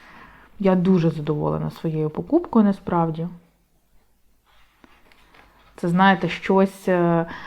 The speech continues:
а, що ти дуже любиш, але оновлене, і я думаю, що покращене.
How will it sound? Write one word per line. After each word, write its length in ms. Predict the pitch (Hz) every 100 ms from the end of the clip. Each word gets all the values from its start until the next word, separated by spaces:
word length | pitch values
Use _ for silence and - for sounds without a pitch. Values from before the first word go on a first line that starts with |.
| - -
а, 320 | - 185 175 170
що 180 | -
ти 360 | 175 196 180 175 -
дуже 480 | 180 170 202 180 170
любиш, 560 | 165 247 269 185 - - - _ _
але 300 | 175 170 180
оновлене, 840 | - 180 185 254 254 190 160 160 170 -
і 560 | 190 180 180 180 175 170 170 - -
я 180 | 180 180
думаю, 360 | 185 175 170
що 360 | 170 185 170 165
покращене. 960 | 170 175 185 170 156 - - 156 165